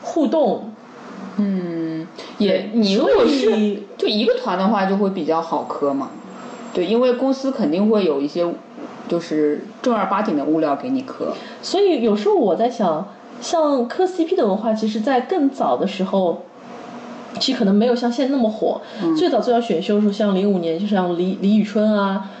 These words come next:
Speaker 1: 张靓颖啊、周笔畅啊，就是那一代人，
Speaker 2: 嗯。
Speaker 1: 其实已经有一些微弱的这种感觉，是，是有一些C P在的，
Speaker 2: 嗯。
Speaker 1: 但是不像今天可以舞得这么的疯狂。但是更早的时候，其实我们从来都不会说去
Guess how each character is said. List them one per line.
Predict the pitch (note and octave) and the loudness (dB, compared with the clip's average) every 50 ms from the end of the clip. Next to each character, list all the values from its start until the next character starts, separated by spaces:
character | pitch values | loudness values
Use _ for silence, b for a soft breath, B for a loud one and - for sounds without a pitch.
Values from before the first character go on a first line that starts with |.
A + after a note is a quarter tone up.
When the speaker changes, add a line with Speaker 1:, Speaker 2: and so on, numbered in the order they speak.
| B B - | B B -4
Speaker 1:
张 | - B3 B3 | 0 0 2
靓 | B3 B3 A#3+ G#3+ | 2 2 2 2
颖 | F#3 D#3+ D#3+ | 2 0 0
啊、 | D#3+ D#3+ D#3+ D#3+ D#3+ | 0 0 0 0 0
周 | - A#3+ A#3+ | 2 0 0
笔 | A3 - | 0 -2
畅 | E3 - - B3 A#3+ | -6 -4 -2 0 2
啊， | A3 G#3 F#3 E3+ E3 | 2 2 2 0 0
就 | - G3 | -2 0
是 | F#3+ G3+ | 2 2
那 | G3+ G#3 F#3+ | 2 2 2
一 | F3+ | 2
代 | F#3+ F#3 E3+ | 0 0 0
人， | E3 D3+ D3 D3 - - - A3+ | 0 0 -2 -6 -10 -10 -8 -4
Speaker 2:
嗯。 | G#3 F#3+ | -4 -2
Speaker 1:
其 | F#3+ F3+ A#3 | 0 0 2
实 | B3+ C#4 C4 - - | 2 0 0 -2 0
已 | G3+ G3 | 0 0
经 | F3 G3 E4 F#4 F4+ | 2 2 4 4 4
有 | B3+ F3 | 4 2
一 | G3+ | 2
些 | G#3+ A#3+ A#3+ | 2 2 2
微 | B3 D4 E4+ F4+ | 2 4 4 4
弱 | F4+ F4+ E4+ | 4 4 4
的 | B3 A3 | 4 2
这 | |
种 | A3 A3 | 0 0
感 | G#3+ - E3 D#3 D#3+ | 0 0 -2 -2 -2
觉， | E3 | -2
是， | F#3 - - C#4+ A#3+ - | -2 -2 -2 -2 -2 -2
是 | - - - - C#4+ | -4 -4 -2 0 2
有 | A3+ - | 2 2
一 | - | 2
些 | - F#3 | 0 -2
C | F3+ - - G#3 G3+ | -4 -2 0 0 0
P | F#3+ - G#3+ G3+ | 0 0 0 0
在 | G3 A3 G3+ F3 D#3+ | 2 2 2 2 2
的， | C#3+ - - - - - - | 0 -2 -6 -8 -10 -12 -8
Speaker 2:
嗯。 | F#3+ G3 F#3 F3+ | -8 -6 -4 -2
Speaker 1:
但 | B3 B3 | 0 0
是 | A#3+ A3 | 0 0
不 | G3 | 0
像 | A#3 - C4 A#3 | 0 0 0 2
今 | A3 A#3 A#3+ C4 | 2 2 0 0
天 | B3+ - C#4 B3+ | 0 0 0 0
可 | B3+ - A#3+ | 0 2 2
以 | A#3 A#3 | 2 2
舞 | G#3+ F#3 D#3+ E3 | 2 0 0 -2
得 | F3+ | 0
这 | - C#4 B3+ | 0 2 2
么 | A3+ G#3 F#3+ | 2 2 4
的 | F3+ E3+ E3 E3 E4 - B B B B B | 4 4 4 4 2 0 B B B B B
疯 | - - - C#4 C4+ | -6 -2 0 2 2
狂。 | C4+ - - F3 D3 - C#3 D3 E3 G3 - - - - B B B B B B | 2 2 0 0 0 0 -2 -6 -10 -12 -14 -14 -18 -18 B B B B B B
但 | - F4 | -2 0
是 | F4 E4 | 0 0
更 | E4 - C5+ G#4 | 2 2 2 2
早 | - A3+ F#3+ F3+ | 2 2 0 0
的 | F#3 | 0
时 | - G#3+ | 2 2
候， | G#3+ | 2
其 | G#3+ - | 2 0
实 | A3 G#3+ C4 | 0 0 2
我 | C4+ A3+ F#3 | 2 2 2
们 | E3+ E3 | 0 0
从 | E3 - - G3+ B3 | -2 -2 -2 0 0
来 | D#4+ | 2
都 | D#4 D4+ | 2 0
不 | C#4 - - A3+ | 0 0 0 2
会 | A#3 A3+ | 2 2
说 | A3+ - A3+ A3 A3 A3 B B B B B - | 2 2 2 2 2 0 B B B B B -8
去 | - - - A3+ G#3+ F#3+ F#3 | -4 0 2 2 2 2 2